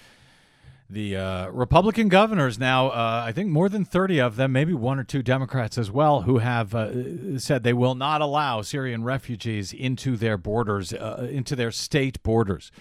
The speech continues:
saying, "We are not well served when in response to a terrorist attack, we descend into fear and panic."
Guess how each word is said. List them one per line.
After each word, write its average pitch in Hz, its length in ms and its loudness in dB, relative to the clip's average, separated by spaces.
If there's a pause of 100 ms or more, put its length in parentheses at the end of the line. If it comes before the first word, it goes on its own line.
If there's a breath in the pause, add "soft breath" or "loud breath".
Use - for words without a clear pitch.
(320 soft breath)
saying, 131 300 0
"We 123 120 0
are 113 140 2
not 123 420 0
well 143 320 2
served 113 560 0
when 113 240 0
in 110 140 0
response 123 460 -2
to 110 120 -4
a 90 60 -4
terrorist 120 440 -4
attack, 110 460 -2 (280 soft breath)
we 120 120 0
descend 139 600 2
into 113 400 0
fear 127 380 0
and 90 180 -6
panic." 135 540 -2